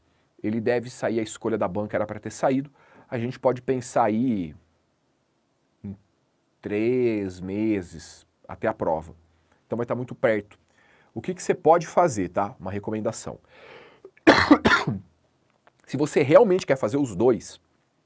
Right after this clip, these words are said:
foca primeiro no T R T. A prova é antes. Foca no T R T. Muita coisa é comum. Muitas matérias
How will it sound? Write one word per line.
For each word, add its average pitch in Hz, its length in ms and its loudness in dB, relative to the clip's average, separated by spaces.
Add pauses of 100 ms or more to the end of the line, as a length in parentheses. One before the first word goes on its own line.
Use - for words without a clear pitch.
(300)
foca - 400 4
primeiro 147 320 -2
no 151 80 -6
T 139 120 -2
R 131 120 -2
T. - 200 -10 (400)
A - 40 -20
prova 151 260 2
é - 20 4
antes. 113 360 -4 (1000)
Foca 127 280 2
no 135 80 -4
T 127 80 -4
R 131 140 0
T. - 300 -6
Muita 185 280 0
coisa 170 240 -2
é 175 40 -6
comum. 165 340 -2 (420)
Muitas 170 320 -2
matérias 147 600 -2